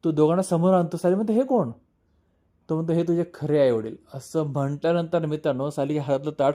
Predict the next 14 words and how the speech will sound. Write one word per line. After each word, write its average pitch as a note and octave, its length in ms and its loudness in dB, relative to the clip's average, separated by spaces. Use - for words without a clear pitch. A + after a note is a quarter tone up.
खाली B2+ 220 0
पडतं, D3 420 0
ते E3+ 80 0
फुलं E3+ 560 4
त्या D3 100 2
दोघांच्या D#3 420 2
पायापाशी D3+ 500 2
येऊन E3 180 2
पडतात D#3 500 0
आणि C3+ 160 -8
सायली C3 360 -6
जाम C3 300 -6
खुश D#3 220 -6
होते. E3+ 320 -2